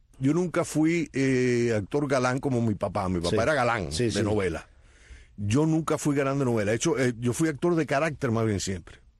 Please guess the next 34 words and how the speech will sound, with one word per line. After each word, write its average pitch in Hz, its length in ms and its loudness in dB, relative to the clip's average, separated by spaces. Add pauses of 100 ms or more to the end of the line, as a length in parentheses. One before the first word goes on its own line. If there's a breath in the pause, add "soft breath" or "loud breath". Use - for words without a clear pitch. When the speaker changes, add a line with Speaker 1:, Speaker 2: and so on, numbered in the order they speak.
Speaker 1:
Pero 127 500 0
la 135 200 2
comedia 151 380 0
siempre 165 340 0
me 143 100 0
llamó 151 160 2
la 156 60 0
atención 147 240 0
porque 127 220 0
mi 127 80 2
papá 123 340 -2
coleccionaba 156 680 0
chistes 180 360 0
inclusive. 110 460 -2
Speaker 2:
Ah, 104 440 -2
Speaker 1:
Mi - 80 0
Speaker 2:
claro, 135 120 0
Speaker 1:
papá, 147 240 0
Speaker 2:
claro, 127 180 2
Speaker 1:
mi - 60 2
papá 151 120 2
Speaker 2:
claro. 208 180 -2
Speaker 1:
siempre 185 240 -2
me 170 100 0
dijo, 165 200 2
"La 127 100 0
comedia 139 280 0
es 160 60 -2
una 165 140 0
cosa 170 220 0
muy 143 260 0
seria." 113 580 -2
Speaker 2:
Sí, 101 240 -6
claro. 104 420 0